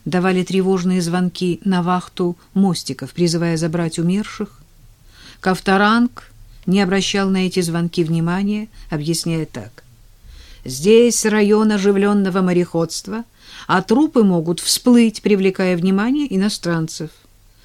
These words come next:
Пусть уж валяются на своих нарах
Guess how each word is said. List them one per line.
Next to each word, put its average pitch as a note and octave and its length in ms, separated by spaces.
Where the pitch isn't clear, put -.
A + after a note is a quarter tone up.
Пусть F#4 300
уж G3+ 140
валяются F#3+ 840
на A3 200
своих G#3+ 400
нарах G3 600